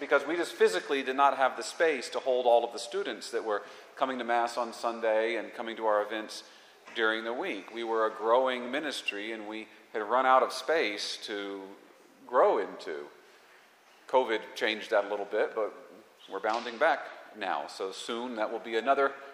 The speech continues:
problem we have to address, and it's a problem that I welcome. Some of you might remember several years back, our diocese held a capital campaign called Forward in Faith, Hope, and Love,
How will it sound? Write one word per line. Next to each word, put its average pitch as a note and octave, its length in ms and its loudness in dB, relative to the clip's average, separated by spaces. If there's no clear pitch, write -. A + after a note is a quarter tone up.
problem A2 400 8
we G#2 100 -6
have G2 240 -4
to F#2+ 140 -8
address, F2 520 -8
and G#2 100 -10
it's G2+ 120 -10
a G2+ 40 -8
problem G#2+ 440 0
that G2+ 100 -2
I F#2+ 100 4
welcome. - 340 -2
Some F3 160 0
of D#3+ 100 4
you D3+ 80 2
might C#3 160 8
remember C3 400 2
several B2+ 340 4
years D3+ 400 0
back, D3 460 8
our A#2 240 6
diocese B2+ 640 2
held A#2 240 4
a G#2+ 80 0
capital D#3+ 420 2
campaign G#2+ 680 -8
called G#2+ 300 2
Forward B2+ 460 0
in G#2+ 120 -6
Faith, A2+ 340 -2
Hope, A2 260 -2
and G#2 140 -12
Love, A2 380 2